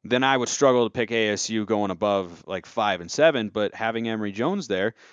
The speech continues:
to me, is, is m-, at least mildly, it's not intensely reassuring if you're an A S U fan, but to me, it should be mildly.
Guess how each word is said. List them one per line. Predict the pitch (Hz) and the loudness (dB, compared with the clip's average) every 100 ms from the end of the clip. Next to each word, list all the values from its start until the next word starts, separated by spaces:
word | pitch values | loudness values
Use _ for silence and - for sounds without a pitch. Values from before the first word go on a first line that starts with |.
| _ | _
to | - 139 | -4 0
me, | 143 147 151 143 | 2 2 2 2
is, | 143 123 - - | 0 -2 -8 -6
is | 135 110 - 123 | -4 -4 -8 -6
m-, | 123 - | -8 -2
at | 180 | 2
least | 214 247 - | 4 2 0
mildly, | 143 156 160 160 147 107 98 | -6 -2 0 2 2 0 -2
it's | - - | -6 -2
not | 202 165 - | 0 0 -2
intensely | 139 - - 170 - 202 | -4 -2 -4 -4 0 0
reassuring | 196 208 208 - 202 220 233 _ _ - | 0 0 0 0 0 0 -2 _ _ -4
if | 143 | 2
you're | 175 | 4
an | 170 | 4
A | 170 | 2
S | 165 - | 2 0
U | 180 | -2
fan, | - 185 185 | 0 -2 2
but | 165 - | 0 0
to | 151 | 0
me, | 160 | 0
it | 127 | 0
should | - 143 | -4 -4
be | 143 | -2
mildly. | 117 123 135 165 160 101 87 87 | 0 0 0 0 0 0 -4 -8